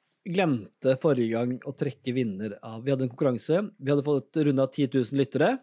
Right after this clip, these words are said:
eh, som er fantastisk. Nå har vi snart rundet tolv tusen, tror jeg. Det går, eh, det går unna. Det er jo helt, eh, fantastisk.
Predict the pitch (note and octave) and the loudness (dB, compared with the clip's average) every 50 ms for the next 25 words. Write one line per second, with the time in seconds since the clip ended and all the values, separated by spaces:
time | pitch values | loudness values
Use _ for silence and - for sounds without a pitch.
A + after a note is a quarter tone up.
0 | _ _ _ _ _ _ _ _ _ _ - C#3+ C3 C3 C3 C3 C3 C3 C3 C3 | _ _ _ _ _ _ _ _ _ _ -8 -6 -4 -4 -2 -2 -2 -2 -2 -2
1 | B2+ B2+ B2 B2 B2 B2 A#2+ - C3 B2+ B2 A#2 A#2 A2 - B2+ - A2+ G#2 - | -4 -4 -4 -4 -4 -6 -6 -4 -4 -4 -2 -4 -4 -4 -6 -6 -6 -6 -8 -6
2 | - F#3 A#3 - D3+ C3+ C3+ C#3+ C#3 C3+ B2 A2 B2+ B2 A#2+ A#2 - A#2+ A2 G#2+ | -4 -6 -4 0 0 2 2 2 2 2 0 -2 -2 -4 -6 -6 -6 -6 -8 -6
3 | G#2+ - C3 B2 C#3+ C#3 D3+ G#3 E4+ D#4+ - _ _ - D#3+ C3+ C3+ B2 B2 B2 | -4 -4 -4 -4 0 2 2 2 2 0 -6 _ _ -12 -10 -8 -4 0 0 2
4 | B2 A#2+ A#2+ B2 A#2+ A#2+ A#2+ A#2+ A#2 A#2 A#2+ A#2+ A#2 B2 A#2 B2 B2 B2+ A#2 A#2 | 2 2 2 0 0 0 0 0 0 0 -2 -4 -4 -4 -2 0 0 0 0 0
5 | C#3+ A3+ D#4 B3 C3+ B2+ C3 C3 B2 A#2+ A#2+ A#2+ A#2+ A2 _ - C3 B2+ B2 A#2+ | 0 -2 -4 -6 -8 -6 -4 -4 -4 -2 -4 -4 -6 -6 _ -8 -6 -4 -4 -4
6 | A#2 - C3+ B2+ - A2+ - - - A#3+ C4+ - - - - | -4 -6 -8 -8 -8 -8 -8 -6 -6 -6 -6 -8 -12 -20 -20